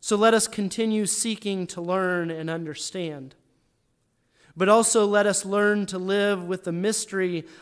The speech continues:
of a God who bends down to wash feet, who invites us to table fellowship, and a God who says,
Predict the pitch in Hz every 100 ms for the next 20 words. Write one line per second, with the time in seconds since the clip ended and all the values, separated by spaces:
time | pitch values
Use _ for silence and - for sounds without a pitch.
0 | 185 190 180 180 190 196 160 180 165 190
1 | 202 190 160 185 185 180 - 165 170 165
2 | - - 190 160 - _ _ - _ 196
3 | 220 208 170 220 208 - 208 170 - -
4 | - - 202 185 202 190 180 - 196 185
5 | 165 - 147 - - _ _ _ - 208
6 | 208 180 208 208 208 185 185 180 - 208
7 | 196 180 156